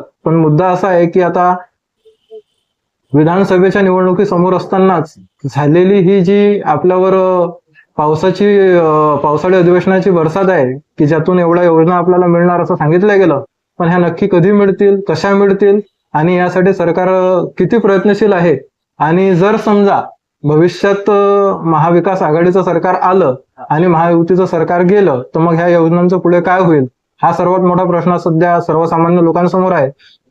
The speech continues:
असो, या निमित्तानं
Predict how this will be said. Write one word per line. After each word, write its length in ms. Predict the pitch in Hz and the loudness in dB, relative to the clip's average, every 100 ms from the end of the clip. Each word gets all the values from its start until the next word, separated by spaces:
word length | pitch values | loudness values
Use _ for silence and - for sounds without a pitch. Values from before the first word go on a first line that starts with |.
| _ _ _ 143 - - | _ _ _ -16 -16 -8
असो, 460 | 185 180 240 226 - _ _ _ _ _ _ _ _ | -6 -2 0 -2 -6 _ _ _ _ _ _ _ _
या 260 | 156 170 202 | -2 0 0
निमित्तानं 720 | 202 202 202 214 214 214 | 0 0 0 0 0 0